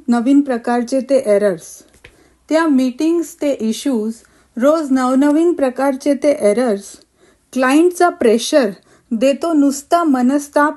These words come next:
आणि टेरर. क्लायंटचा प्रेशर देतो नुसता मनस्ताप आणि टेरर. हा प्रोफेशनल रोल अगदी विसरून जावंसं वाटतं. एका नवीन भूमिकेत शिरून आयुष्याला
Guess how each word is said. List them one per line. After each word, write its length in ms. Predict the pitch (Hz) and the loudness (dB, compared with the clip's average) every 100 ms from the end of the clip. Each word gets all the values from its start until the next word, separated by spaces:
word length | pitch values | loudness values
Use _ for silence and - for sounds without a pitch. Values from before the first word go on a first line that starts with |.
| - | -4
आणि 240 | 233 269 | 0 2
टेरर. 380 | 285 226 202 175 143 _ _ _ _ _ _ _ | 2 -2 -2 -4 -8 _ _ _ _ _ _ _
क्लायंटचा 500 | - 240 254 285 285 | -8 -4 0 0 0
प्रेशर 580 | 285 220 190 190 254 202 240 _ _ - | -4 -2 -4 -2 0 0 -4 _ _ -12
देतो 420 | 208 240 240 285 | -2 0 0 2
नुसता 520 | 269 240 269 - 349 359 | 2 2 0 -2 -2 0
मनस्ताप 720 | 277 254 294 285 247 208 226 - | 2 2 0 -2 -6 -4 -8 -6
आणि 260 | 226 233 285 | -2 2 2
टेरर. 520 | 277 190 226 233 202 - _ _ _ _ | 0 0 0 0 -2 -8 _ _ _ _
हा 180 | - 320 | -6 -6
प्रोफेशनल 1000 | 339 - 262 247 247 339 339 330 349 262 | -6 -4 -2 -2 -4 -6 0 2 2 2
रोल 340 | 247 269 202 202 _ _ - | 2 2 0 -4 _ _ -6
अगदी 380 | 269 247 254 359 | -2 -2 2 2
विसरून 680 | 262 196 277 277 359 381 381 | 2 0 -2 2 2 4 4
जावंसं 460 | 311 269 285 285 | 2 2 0 0
वाटतं. 480 | 247 185 _ 196 208 240 _ _ _ _ _ - | 0 -2 _ -2 -2 -4 _ _ _ _ _ -4
एका 320 | 277 285 320 | -4 0 0
नवीन 680 | 294 247 240 240 302 349 349 | 2 4 2 2 2 2 2
भूमिकेत 480 | 262 262 262 269 277 | 2 2 0 0 -2
शिरून 480 | 277 233 226 233 190 - _ _ _ - | -2 -4 -2 -2 -4 -10 _ _ _ -8
आयुष्याला 800 | 202 226 262 - 294 262 208 | -2 -2 -2 -4 -2 -2 -4